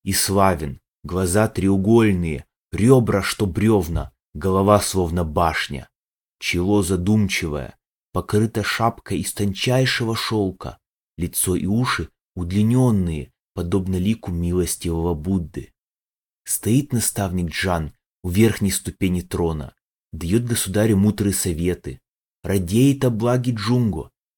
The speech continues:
и вид наставника Джана во всем подобен, да вот вашему и подобен наставник Бань,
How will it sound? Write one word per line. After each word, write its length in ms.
и 100
вид 260
наставника 680
Джана 580
во 120
всем 460
подобен, 640
да 100
вот 260
вашему 560
и 60
подобен 500
наставник 580
Бань, 320